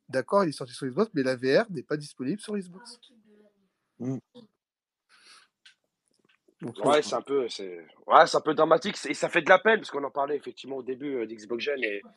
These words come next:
Speaker 3: c'est vrai que ça fait un peu
Speaker 1: Ah ouais,
Speaker 3: bizarre
Speaker 1: parce
Speaker 3: de
Speaker 1: que
Speaker 3: les
Speaker 1: ça fait
Speaker 3: voir, euh,
Speaker 1: longtemps qu'ils sont dans,
Speaker 3: changer
Speaker 1: dans,
Speaker 3: complètement, donc,
Speaker 1: voilà,
Speaker 3: euh,
Speaker 1: ça, ça fait longtemps qu'ils sont dans, dans le circuit, ça doit faire au moins presque vingt ans.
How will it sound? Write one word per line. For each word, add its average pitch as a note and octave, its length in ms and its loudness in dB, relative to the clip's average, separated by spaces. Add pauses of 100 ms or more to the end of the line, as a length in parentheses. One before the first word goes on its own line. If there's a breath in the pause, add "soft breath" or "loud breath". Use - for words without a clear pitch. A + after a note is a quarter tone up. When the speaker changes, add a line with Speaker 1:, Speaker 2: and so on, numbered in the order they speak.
(420)
Speaker 3:
c'est - 140 -10
vrai B2+ 80 4
que C3 80 -2
ça A#2 80 -6
fait B2 100 -4
un A#2 60 0
peu B2+ 180 0
Speaker 1:
Ah C#3 140 8
ouais, G3+ 80 12
Speaker 3:
bizarre - 80 10
Speaker 1:
parce F3+ 120 6
Speaker 3:
de B2+ 40 -4
Speaker 1:
que B2+ 60 4
Speaker 3:
les - 60 4
Speaker 1:
ça F#3 100 8
fait F#3+ 120 8
Speaker 3:
voir, F3 120 8
euh, - 20 6
Speaker 1:
longtemps B3 220 6
qu'ils - 160 -8
sont F#3+ 120 2
dans, E3+ 120 6
Speaker 3:
changer E3 460 8
Speaker 1:
dans, C#3 100 -4
Speaker 3:
complètement, C#3+ 440 0
donc, B2+ 140 -4
Speaker 1:
voilà, F3 180 2
Speaker 3:
euh, G2+ 140 -6
Speaker 1:
ça, - 220 -16
ça - 160 -18
fait - 100 -20
longtemps D#3+ 240 -8
qu'ils G3+ 140 -14
sont E3+ 100 -6
dans, D#3+ 200 -2 (220)
dans D#3 120 -4
le D3+ 80 -2
circuit, D#3 320 -8
ça C#3+ 100 -16
doit A#2+ 80 -18
faire A#2 140 -10
au - 20 -10
moins A#2+ 160 -12
presque - 300 -18
vingt C#3+ 260 -4
ans. G3+ 140 -2